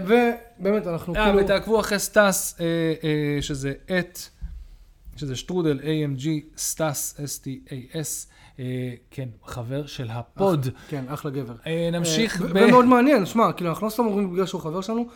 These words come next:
Speaker 2: לא,
Speaker 1: אני
Speaker 2: לא.
Speaker 1: באמת אוהב לקרוא את הדברים
Speaker 2: יש
Speaker 1: שהוא
Speaker 2: לנו המון
Speaker 1: כותב.
Speaker 2: חברים, אנחנו לא צריכים להמליץ על כולם. אנחנו
Speaker 1: יש לנו,
Speaker 2: ממליצים עליו
Speaker 1: כן.
Speaker 2: כי הוא מעניין אותנו.
Speaker 1: נכון.
Speaker 2: חבר'ה, בואו.
Speaker 1: ושאלה באמת לקראת סיום, האם, אה, ג'ייסי מרש ישרוד את המונדיאל בלידס?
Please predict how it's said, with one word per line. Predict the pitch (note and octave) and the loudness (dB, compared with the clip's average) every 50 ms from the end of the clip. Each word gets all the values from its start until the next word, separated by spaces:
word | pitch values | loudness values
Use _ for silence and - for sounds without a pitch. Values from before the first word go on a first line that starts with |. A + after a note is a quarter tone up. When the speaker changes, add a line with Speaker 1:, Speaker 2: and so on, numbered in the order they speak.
| - _ | -16 _
Speaker 2:
לא, | G#3 F#3 | -6 -2
Speaker 1:
אני | E3 F3 | 0 2
Speaker 2:
לא. | F#3+ | 2
Speaker 1:
באמת | A3 A3+ A3+ | 2 2 2
אוהב | A3 A3 G3+ | 0 0 0
לקרוא | G3 F#3 - F#3+ | -2 -4 -6 -6
את | F3 | -6
הדברים | F#3 F3 E3 D#3+ E3 | -6 -6 -6 -6 -6
Speaker 2:
יש | D#3+ | -4
Speaker 1:
שהוא | - G3 | -4 0
Speaker 2:
לנו | G3 F#3+ | 0 2
המון | F#3+ G3 G#3 | 2 2 2
Speaker 1:
כותב. | G3 - A3 | 0 0 -2
Speaker 2:
חברים, | G#3 F3 D#3 C#3+ | 0 -2 -2 -2
אנחנו | C#3 B2+ - | -4 -6 -6
לא | D#3 | -10
צריכים | - - - F3 | -8 -8 -6 -6
להמליץ | E3+ D#3 C#3+ C3 C3 B2+ C3 C3 - C#3+ | -4 -4 -4 -4 -4 -6 -6 -6 -6 -8
על | A#2+ | -10
כולם. | - - B2+ B2 B2 A#2+ A#2+ | -8 -8 -8 -6 -6 -8 -8
אנחנו | B2+ B2+ | -8 -8
Speaker 1:
יש | D#3 | -4
לנו, | D3+ | -4
Speaker 2:
ממליצים | F3 F3 E3+ E3+ F#3 | -2 0 0 2 2
עליו | F#3+ F#3 F#3 | 2 2 0
Speaker 1:
כן. | E3 | 0
Speaker 2:
כי | D#3 | -2
הוא | F#3 F3+ | -2 0
מעניין | F3+ F#3 G3 G3 | 0 0 0 -2
אותנו. | F#3 F3 D#3+ C#3+ C3+ A#2+ | -2 -2 -4 -4 -6 -8
Speaker 1:
נכון. | D#3 D3+ - D3 | -10 -10 -10 -8
Speaker 2:
חבר'ה, | C#3 D#3+ E3 D#3+ C3+ - - - - - | -6 -4 -4 -6 -6 -8 -14 -18 -8 -6
בואו. | E3 E3+ D3+ - - - - - - - | -4 -4 -4 -6 -10 -20 -20 -20 -12 0
Speaker 1:
ושאלה | F3+ A3 A#3+ A#3 - G3 F#3 F3+ F#3+ F#3+ F#3+ F#3 F3+ F3 E3+ D#3+ | 4 4 4 6 4 4 4 4 4 4 6 6 4 4 2 2
באמת | E3 E3 F3+ F3+ F3 | 0 0 0 -2 -4
לקראת | E3 D3 E3 E3+ E3 | -6 -6 -6 -6 -6
סיום, | E3 - E3+ E3+ F3+ F3+ F3 D#3+ | -6 -4 -4 -2 -2 -2 -4 -4
האם, | D#3 E3 F#3 G3 G3 F#3 | -2 0 0 2 2 0
אה, | F3+ E3+ D#3+ D3+ D3+ D3 D3 | 0 0 0 -2 -2 -4 -4
ג'ייסי | C#3+ D3 F3+ F3 - - - F#3 | -4 -6 -6 -6 -6 -4 -2 0
מרש | E3+ D#3 E3 E3 D#3+ - D#3+ | 0 0 0 -2 -4 -6 -8
ישרוד | D3 - - - E3+ F3 F#3 F3+ | -10 -10 -10 -4 -2 -2 0 0
את | F3+ D#3+ | -2 -4
המונדיאל | D#3+ D#3 D3+ D3 C#3+ C#3+ D3 D3+ | -4 -2 -2 -2 -2 0 -2 -2
בלידס? | D3 C#3 D3 D#3+ G#3 B3 A3 - - | -2 -2 -2 -2 -2 -2 -4 -10 -18